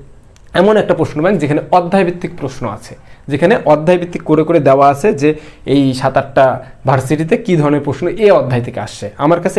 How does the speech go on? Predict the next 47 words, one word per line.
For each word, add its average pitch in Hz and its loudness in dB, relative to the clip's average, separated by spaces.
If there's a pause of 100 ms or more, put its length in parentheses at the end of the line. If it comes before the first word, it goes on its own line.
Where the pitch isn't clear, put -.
এটা 170 0
suitable 135 -2 (100)
মনে 131 -2
হয় - -2 (280)
যে 135 2
আমি - 0 (300)
কোষ 180 6 (100)
বিভাজন 170 4
পড়লাম, 214 2 (280)
আমি 143 2
একটু 151 -2 (100)
দেখি 165 -2
তো 156 0 (360)
এমন 165 4
একটা 165 -2
প্রশ্ন - -6
ব্যাংক, 180 2
যে 139 2
প্রশ্ন 147 -6
ব্যাংকে 147 -2
কোষ 160 2
বিভাজন 151 4
নিয়ে 220 2
কৃষি 147 -4
ভার্সিটির 139 -2
যত 147 0 (120)
প্রশ্ন 139 -4 (120)
সব 135 -2 (100)
দেওয়া 98 -8
আছে, - -20 (220)
তাহলে 170 4
আমার 151 0
কোষ 160 2
বিভাজনটা 135 0
ওকে 127 -8
হয়ে 98 -10
গেল। 107 -10
কোষ 156 2
বিভাজন 151 2
থেকে 180 0
যে 143 -4
কোনো 147 -4
প্রশ্ন 139 -8
আসলে 180 -6 (220)
যাতে 139 -2
আমি 139 -2 (100)
পারি, - -12